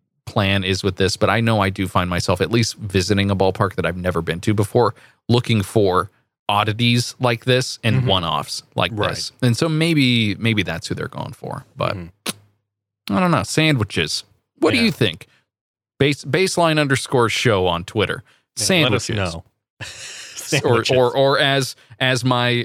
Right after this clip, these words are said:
Speaker 1: uh, tweet from a, a couple months ago says, "Sandwiches." Which, you, you, you, you good?
Speaker 2: Yeah. Next thing, loaded nacho fries. Fries topped with cheddar, queso, pico de gallo, jalapenos, and cotija cheese.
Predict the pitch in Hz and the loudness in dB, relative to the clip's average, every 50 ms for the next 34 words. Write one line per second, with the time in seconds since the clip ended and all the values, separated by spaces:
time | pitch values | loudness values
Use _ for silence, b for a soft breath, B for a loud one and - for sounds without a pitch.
0 | - 113 113 110 107 107 104 104 104 104 104 104 104 104 98 - 90 95 87 87 | -2 0 2 4 4 4 4 4 4 2 2 2 0 0 0 -2 -4 -8 -8 -10
1 | 69 - 131 - - - - 139 135 127 123 - - 131 123 110 107 107 - - | -10 -12 -12 -10 -4 -2 0 0 0 -2 -6 -4 -2 0 0 2 0 0 0 0
2 | 107 101 - _ _ _ - - - 117 - _ - 147 131 131 123 117 120 113 | -2 -2 -4 _ _ _ -10 -10 -10 -10 -10 _ -2 0 0 2 2 2 2 0
3 | 110 - 135 101 110 98 98 - - 104 95 87 - B B B B - - - | 0 -2 -2 0 2 0 0 0 0 0 -2 -2 -4 B B B B -6 0 2
4 | 294 269 247 220 185 131 107 98 85 - - - 95 80 62 53 - - - _ | 2 4 4 2 2 2 0 0 -2 -2 -4 -6 -6 -6 -6 -8 -10 -12 -12 _
5 | _ _ _ _ _ - 123 160 175 175 - - - - 165 147 - - 131 139 | _ _ _ _ _ 2 2 2 2 2 -2 -6 -6 -6 -6 -6 -6 -6 -10 -16
6 | - _ 175 151 160 180 170 147 135 - 151 135 123 117 156 156 - 139 131 127 | -14 _ 0 2 2 4 2 2 -2 -2 -2 -2 0 0 -2 -2 0 2 2 2
7 | 120 120 - _ _ _ _ _ _ _ _ 127 123 123 117 120 170 262 415 494 | 2 0 -4 _ _ _ _ _ _ _ _ 0 2 2 2 2 2 4 4 2
8 | 539 508 - _ _ _ _ _ _ _ _ _ _ _ _ _ _ _ _ 104 | 2 0 -10 _ _ _ _ _ _ _ _ _ _ _ _ _ _ _ _ -6
9 | 95 85 80 82 - _ _ _ _ B B B B B B _ _ 139 160 - | -6 -6 -8 -10 -16 _ _ _ _ B B B B B B _ _ -2 -2 -2
10 | - - - 117 110 113 139 147 - - 117 117 135 156 156 131 113 127 135 139 | -2 -2 0 0 2 2 0 -2 -4 0 2 2 4 4 2 2 2 2 0 0
11 | - - 110 101 - - 98 90 85 85 98 117 - - - - - _ _ _ | 2 2 0 0 2 2 0 2 2 2 0 -2 -4 -6 -12 -18 -20 _ _ _
12 | _ - 92 87 85 85 - - - 95 92 90 - 104 92 87 - - - 139 | _ -2 0 0 0 -2 -4 -6 -4 -4 -4 -4 -4 -4 -6 -6 -4 0 0 2
13 | 135 131 123 - - 123 113 - 120 113 104 - 113 101 - 107 104 98 101 95 | 2 2 0 2 0 0 0 2 0 0 0 0 -2 -2 0 0 0 2 2 2
14 | 92 92 92 85 101 92 87 85 - 92 90 90 85 82 - - 92 87 - - | 4 4 2 2 2 0 0 -2 -2 -4 -2 0 0 -2 -2 -4 -6 -6 -2 -2
15 | 95 - - - 127 101 - 87 - - - - 117 101 85 85 90 104 - - | -4 -4 -2 -4 -2 0 0 -2 -2 -2 -2 -2 0 -2 -2 -4 -6 -8 -10 -12
16 | - | -14